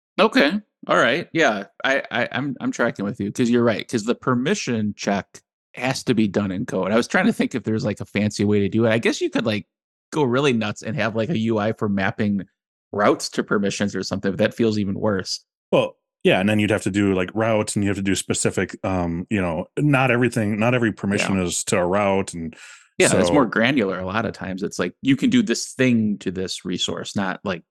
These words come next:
Speaker 1: just access that route.
Speaker 2: And I, I get why people might think they wanna do that
Speaker 1: Mm-hmm.
Speaker 2: 'cause it takes away, you know, it's, it's a, maybe it's easier if you make it as a dev tool for yourself,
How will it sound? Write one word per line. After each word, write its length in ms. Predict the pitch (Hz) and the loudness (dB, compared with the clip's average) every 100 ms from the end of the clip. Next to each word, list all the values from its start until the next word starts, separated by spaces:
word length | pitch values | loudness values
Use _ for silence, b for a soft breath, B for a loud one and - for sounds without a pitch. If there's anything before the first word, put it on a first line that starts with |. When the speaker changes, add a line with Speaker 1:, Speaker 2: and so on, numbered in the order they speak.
| _ | _
Speaker 1:
just 160 | - 104 | -8 -4
access 420 | 90 90 - 90 | -4 -6 -6 -6
that 180 | - 87 | -6 -4
route. 320 | 92 90 - _ _ _ _ _ | -2 -4 -6 _ _ _ _ _
Speaker 2:
And 120 | 160 | 0
I, 80 | 233 | 0
I 160 | - 233 | 2 2
get 220 | 170 120 | 4 2
why 140 | 107 113 | 2 0
people 340 | 117 117 113 | 0 0 0
might 340 | 98 95 104 | 2 0 -2
think 180 | - 117 | -2 -2
they 120 | 117 | 0
wanna 220 | 107 107 104 | 0 2 2
do 180 | 110 | 2
that 280 | 110 113 139 - - | 2 2 0 -6 -6
Speaker 1:
Mm-hmm. 240 | 107 104 104 | 0 2 2
Speaker 2:
'cause 220 | 107 95 | 2 0
it 100 | 101 | 0
takes 280 | - 107 - | 0 -2 0
away, 680 | 98 95 98 98 98 95 98 | 0 2 0 2 2 0 -2
you 80 | 110 | -2
know, 140 | 101 95 | -2 0
it's, 140 | 101 - | 0 0
it's 200 | 131 - | -2 0
a, 80 | |
maybe 400 | 113 120 117 110 | 0 0 2 2
it's 200 | 98 90 | 0 -2
easier 280 | 113 107 104 | -2 0 0
if 80 | 101 | 0
you 40 | 95 | 0
make 120 | 95 | 0
it 40 | 95 | 2
as 100 | 90 | 0
a 40 | |
dev 260 | 85 101 98 | 0 0 0
tool 220 | - 104 101 | -2 -2 0
for 100 | 98 | 0
yourself, 600 | 95 90 98 92 90 | 0 0 0 0 -2